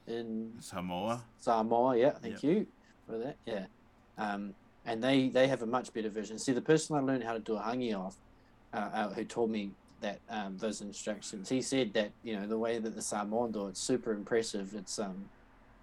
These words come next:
Speaker 1: you know, it's way quicker, way more efficient, um, and, and, and, and doesn't take as long.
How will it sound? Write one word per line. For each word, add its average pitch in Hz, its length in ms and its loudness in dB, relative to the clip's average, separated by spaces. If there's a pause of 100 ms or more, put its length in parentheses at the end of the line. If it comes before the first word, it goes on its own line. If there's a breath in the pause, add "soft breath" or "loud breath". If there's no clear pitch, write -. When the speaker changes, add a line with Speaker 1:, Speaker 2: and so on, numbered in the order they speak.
(120)
Speaker 1:
you 117 100 -2
know, 104 160 -4
it's 107 180 -4
way 110 220 4
quicker, 113 380 2
way 110 180 4
more 107 220 0
efficient, 101 520 -2 (600 loud breath)
um, 95 440 -6 (1120)
and, 107 180 -6
and, 104 180 -6
and, 104 220 -6
and 110 100 -6
doesn't 107 280 -4
take 113 260 -2
as 101 160 -4
long. 95 280 -2